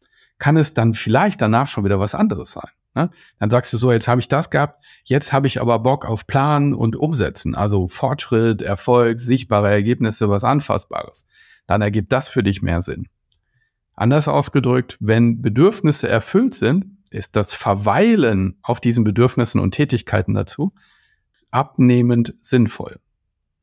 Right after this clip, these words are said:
weil du ja schon aufgeladen bist auf den Bedürfnissen. Und dann ist ja die Frage, „Hey, welche sind als nächstes dran?“ Und da findest du dann wieder welche. Und somit ist Sinn machen ein lebendiges, fluides Konzept, wo du immer wieder hinschaust, was denn als nächstes für dich dran ist.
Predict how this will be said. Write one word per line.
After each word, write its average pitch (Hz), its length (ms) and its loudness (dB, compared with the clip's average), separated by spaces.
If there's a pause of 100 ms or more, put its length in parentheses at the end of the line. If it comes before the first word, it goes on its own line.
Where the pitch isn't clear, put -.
(240)
weil 101 220 2
du 104 100 2
ja 101 120 2
schon 98 340 0
aufgeladen 87 760 -2
bist - 160 -8
auf 90 140 -8
den 95 120 -6
Bedürfnissen. - 540 -8
Und 107 40 0
dann 143 120 4
ist 175 100 2
ja 170 100 2
die 147 100 0
Frage, 139 380 -2 (220)
„Hey, 180 440 -2
welche 104 260 0
sind 101 140 2
als 85 180 0
nächstes 117 420 0
dran?“ - 280 -8 (640)
Und 101 160 -2
da 104 80 4
findest 123 360 2
du 139 60 0
dann 120 200 2
wieder 82 240 0
welche. - 280 -8
Und 104 160 -2
somit 143 300 4
ist 110 300 -4 (340)
Sinn 127 320 4
machen 120 460 2
ein 107 180 0
lebendiges, 123 640 2
fluides 127 840 0
Konzept, - 720 -2 (440)
wo 117 60 -2
du 113 80 2
immer 214 240 4
wieder 139 160 2
hinschaust, 123 580 -2
was 85 420 -2
denn 98 220 0
als - 260 -2
nächstes 214 400 -2
für - 100 -4
dich - 140 -6
dran - 220 -6
ist. - 200 -14